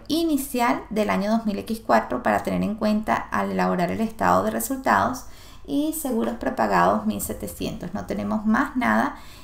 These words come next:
en cuentas de activo corriente, por lo tanto sumamos acá una suma algebraica y eso nos va a dar ochocientos un mil doscientos cincuenta. Muebles y enseres, cincuenta mil. La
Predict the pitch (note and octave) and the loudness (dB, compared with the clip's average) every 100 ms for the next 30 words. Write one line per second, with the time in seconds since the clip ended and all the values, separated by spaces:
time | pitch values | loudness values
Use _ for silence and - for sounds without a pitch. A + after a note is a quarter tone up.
0 | - A#3 B3 C#4+ C#4 - G#3+ G3+ A3+ A#3 | -8 0 4 4 2 0 0 0 -2 -2
1 | A#3 G#3 G3 - F#3 F3+ F#3 G3 G3+ C4 | 0 0 0 -2 0 0 -2 -4 0 2
2 | D4 D4 E4 A3 G#3+ - F#3 F#3+ - F3+ | 2 0 -4 -4 -4 -4 -4 -6 -4 -2
3 | F#3 - A#3 - D#4+ - - - G3+ G#3+ | -2 -4 -6 -2 -2 -4 -14 -8 -4 -4
4 | G#3+ G3 F3+ F#3+ F#3+ A#3+ C#4 C#4+ F#4 - | -4 -4 -4 -2 0 2 2 0 -6 -6
5 | - - - - - - - - - - | -16 -18 -18 -18 -18 -16 -18 -18 -18 -18
6 | - - - - G#3 A3+ A3+ G#3+ G3+ - | -16 -16 -8 -6 -2 0 2 2 0 0
7 | A3+ A3+ G#3+ G3+ G3 A3+ A#3 A3+ A#3 C4 | -2 -2 -2 -4 -2 2 4 4 2 -2
8 | G3+ F#3 G3 G#3+ F3+ D#3 D3+ - - - | -2 -4 -4 -4 -2 -4 -4 -10 -16 -20
9 | - - A3+ A#3 A3+ A3+ A3 G#3+ - G#3 | -18 -8 0 2 2 2 0 -4 -4 -2
10 | G#3+ A#3 - A3 G#3 F#3 F3+ F#3 A3+ D4 | -2 -4 -4 -4 -2 -2 -2 -2 2 2
11 | G4+ - - - - - - - - - | 0 -10 -18 -18 -20 -20 -18 -16 -16 -14
12 | - - - - - G#3+ G#3 G3 F#3+ | -14 -12 -14 -12 -2 2 2 2 -2